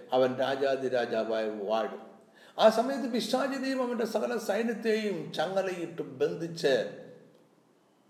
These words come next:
കാരാഗൃഹത്തിൽ അല്ലെങ്കിൽ ബന്ധിച്ച് അടയ്ക്കേണ്ടതായ സ്ഥലങ്ങളിൽ അടച്ചിരിക്കുകയായിരിക്കും. ഈ ആയിരം ആണ്ട് വർഷം പിശാചിൻ്റെ പ്രവർത്തനം ഈ ഭൂമിയിൽ ഉണ്ടാകുകയില്ല. കർത്താവിൻ്റെ രാജ്യം ഈ ഭൂമിയിൽ സ്ഥാപിക്കപ്പെടും.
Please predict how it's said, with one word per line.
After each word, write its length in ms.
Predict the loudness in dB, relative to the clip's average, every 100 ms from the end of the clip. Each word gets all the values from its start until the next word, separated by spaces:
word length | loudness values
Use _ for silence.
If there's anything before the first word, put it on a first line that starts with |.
| _ _ _ -2 4
കാരാഗൃഹത്തിൽ 1000 | 6 8 6 6 2 2 0 -2 -6 -12 -16 -20 -20 -8 0
അല്ലെങ്കിൽ 260 | 2 2
ബന്ധിച്ച് 480 | 0 2 0 4 4 4 2 -4 2
അടയ്ക്കേണ്ടതായ 600 | 4 4 2 2 4 2
സ്ഥലങ്ങളിൽ 600 | 2 0 2 2 2 2
അടച്ചിരിക്കുകയായിരിക്കും. 1120 | 2 0 -4 -8 -4 -2 -2 -4 -8 -10 -16 -20 -20 _ _ _ _ -4
ഈ 100 | 0
ആയിരം 460 | 2 4 4 4 2
ആണ്ട് 180 | 2 2
വർഷം 580 | 2 2 0 0 -2 -6
പിശാചിൻ്റെ 500 | -2 2 2 0 -2
പ്രവർത്തനം 600 | 0 0 0 -2 -2 -2
ഈ 80 | -6
ഭൂമിയിൽ 440 | -6 -4 -2 -2
ഉണ്ടാകുകയില്ല. 800 | 0 2 2 0 0 0 -2 -8 -16 -20 -8 -6
കർത്താവിൻ്റെ 800 | 0 2 2 0 2 2 2 -2
രാജ്യം 560 | 0 0 0 -4 -4 -4
ഈ 160 | -6 -6
ഭൂമിയിൽ 280 | -6 -6
സ്ഥാപിക്കപ്പെടും. 720 | -6 -4 -4 -4 -12 -10 -12